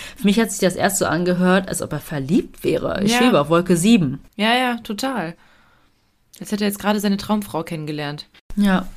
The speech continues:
Speaker 1: am Tag darauf fertigt er eine dritte Skizze an, also es war für ihn die dritte, von der Grabstelle von Maria Hahn und adressierte diese an die Düsseldorfer Zeitung Die Freiheit. Als diese Zeitung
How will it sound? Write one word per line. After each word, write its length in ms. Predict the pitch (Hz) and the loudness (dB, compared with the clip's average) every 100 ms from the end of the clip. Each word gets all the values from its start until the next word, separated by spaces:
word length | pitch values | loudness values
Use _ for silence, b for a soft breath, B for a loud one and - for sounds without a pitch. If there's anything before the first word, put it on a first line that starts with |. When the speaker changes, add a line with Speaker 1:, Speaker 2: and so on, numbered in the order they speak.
| - | 2
Speaker 1:
am 200 | 208 196 | 2 2
Tag 300 | 220 269 262 | 2 2 2
darauf 520 | 196 170 180 247 - | 2 4 4 2 0
fertigt 400 | 196 190 202 196 | 0 0 -2 0
er 220 | 175 - | 2 2
eine 260 | 160 165 160 | 0 -2 -4
dritte 500 | - - 320 - 147 | -8 -6 -6 -4 -6
Skizze 580 | - 143 143 - 151 | -4 -6 -6 -4 -4
an, 320 | - 151 220 370 370 | -2 -2 -2 -4 -4
also 200 | 160 139 | -4 -4
es 120 | - | -2
war 140 | 160 | -2
für 120 | 160 - | -2 -2
ihn 140 | 175 | -2
die 140 | 175 | -2
dritte, 500 | 160 156 156 247 277 - | -4 -6 -4 -2 -2 -2
von 180 | - 196 | -2 2
der 100 | 180 | 2
Grabstelle 520 | 185 175 214 254 233 | 4 2 4 0 0
von 140 | 202 | 2
Maria 420 | 180 175 160 143 | 2 2 0 2
Hahn 400 | 156 151 190 269 381 - - | 4 4 2 0 -2 -12 -4
und 120 | 190 | -2
adressierte 880 | - - 170 - 220 269 196 185 180 - - - - | -2 -4 -10 -4 -2 0 2 0 0 -6 -20 -14 -4
diese 520 | 208 262 190 214 320 - | -2 2 2 2 0 -6
an 200 | - 175 | -2 -2
die 100 | 170 | 0
Düsseldorfer 580 | 165 190 202 196 185 160 | 0 0 0 -2 -2 -4
Zeitung 520 | - 165 185 220 240 - | 0 0 0 -2 -2 -2
Die 80 | 185 | -4
Freiheit. 720 | 185 - 139 143 135 - - - - - - - - b b b b b b b b b b b b - | -4 0 2 2 0 -4 -10 -16 -18 -18 -18 -18 -16 b b b b b b b b b b b b 0
Als 320 | 180 180 - - - - - - - - | 0 0 -6 -16 -20 -20 -20 -20 -20 -18
diese 440 | - 226 247 202 185 | -2 2 2 0 -2
Zeitung 580 | 185 190 226 208 190 | 0 0 0 0 0